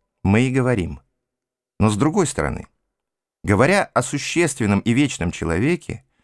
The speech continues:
мы не разумеем под этим ни родовое понятие «человек», ни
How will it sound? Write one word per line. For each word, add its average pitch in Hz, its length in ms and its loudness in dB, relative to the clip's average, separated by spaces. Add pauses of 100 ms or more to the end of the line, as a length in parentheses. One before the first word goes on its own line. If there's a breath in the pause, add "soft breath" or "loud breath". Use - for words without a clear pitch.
(220)
мы 107 120 6
не 127 140 6
разумеем 151 480 2
под 165 160 0
этим 123 340 0
ни 107 60 4
родовое 107 580 2
понятие 190 460 -2
«человек», 165 500 -2
ни 170 380 2